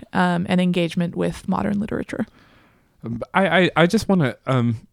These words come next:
Speaker 2: say that I think it's a totally valid way to, to come at the tournament, is just to read it, having not read any of the books at all. I think that, um, you know, the, the buy-in is, is high for, for commenting. I do feel like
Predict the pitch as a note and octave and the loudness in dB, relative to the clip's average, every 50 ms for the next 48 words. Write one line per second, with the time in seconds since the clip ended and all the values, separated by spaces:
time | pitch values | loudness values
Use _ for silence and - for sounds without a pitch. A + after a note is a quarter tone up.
0 | _ _ - - - - - - - D#3 D3+ C#3+ C3+ A#2 B2 B2+ - D#3 D#3+ D3+ | _ _ -20 -20 -18 -14 -8 -2 0 2 2 2 2 2 2 2 2 2 2 2
1 | - B2 A#2 - - - D#3 D#3 D#3 D#3+ D3+ B2 A#2 A#2 B2 C#3 C#3 C3 A#2+ A2 | 2 2 0 2 4 4 4 6 8 6 6 6 6 4 6 6 4 4 2 2
2 | G#2 - - A#2 B2 A#2+ C3 C3 B2 - - B2+ A#2 A2 A2 F#2+ - - _ - | 0 -4 0 2 4 4 4 4 2 2 2 4 4 4 4 2 0 -2 _ 2
3 | A#2 - - C3+ C3+ C3+ - - A2 - - C3 C3+ C#3 A2+ - - A2 - - | 2 4 4 2 2 4 2 0 -2 -2 -2 -2 -2 -2 -2 -2 -4 -6 -4 -4
4 | G#2+ - - A2 G2+ F2 G2+ A2+ C#3 A#2 G2+ E2+ - - _ _ - A2+ A2+ A2 | -6 -2 0 0 0 2 2 2 2 2 0 -2 -2 -6 _ _ -2 -2 2 4
5 | A#2 A#2+ A2 G#2+ A2 A#2 - - B2+ A#2+ - - _ - B2 B2+ A#2+ A#2+ A#2+ A#2 | 4 4 4 4 4 2 2 -2 -4 -4 -4 -6 _ -2 0 0 2 0 2 0
6 | A#2 G2+ G#2+ G#2 - - A#2 - - - C#3 D#3 D3 A#2+ G2+ A2 - - C3+ - | 0 2 2 0 0 -4 -6 -4 0 2 4 6 6 6 4 2 4 4 2 2
7 | - A#2 A2+ - _ - - - - - - - - - - A#2 A2+ A2 G#2+ G#2 | 2 -2 -2 -2 _ -20 -20 -20 -20 -20 -20 -20 -20 -2 4 6 6 6 6 6
8 | G#2 G#2 - - _ _ _ _ _ _ _ _ D#3+ C3 A2 G#2+ G2+ G2+ G2 - | 4 2 0 -2 _ _ _ _ _ _ _ _ 2 4 6 6 6 6 6 4
9 | A#2+ G#2+ F#2+ - - - A#2+ - B2+ B2+ C#3 C#3+ D3+ C#3+ B2+ A2 G2+ - - - | 4 2 2 2 2 2 4 6 4 6 6 6 6 6 6 4 2 0 2 2
10 | B2 A2 G2 - - A#2 C3+ D#3 D3 A#2 G2+ G2 G2 F#2 F#2+ - - - - - | 2 2 2 0 -2 0 0 2 2 2 2 2 2 2 0 -4 -14 -20 -20 -20
11 | - - - - - A2+ A2 A2 G#2+ G#2 G2+ - - _ _ _ - - - A#2+ | -20 -20 -10 2 6 8 10 10 10 8 6 4 0 _ _ _ -18 -2 0 0
12 | G#2 - - - - B3+ A#3+ G3+ A2 F#3+ - F#2+ F2+ E2+ - B2 A2+ - F3+ G3 | 0 0 -2 0 4 6 8 8 6 6 4 2 0 2 2 0 4 4 4 4
13 | - - F3+ E3+ D3 A2+ A2 - - | 4 2 0 2 2 0 -2 -4 -8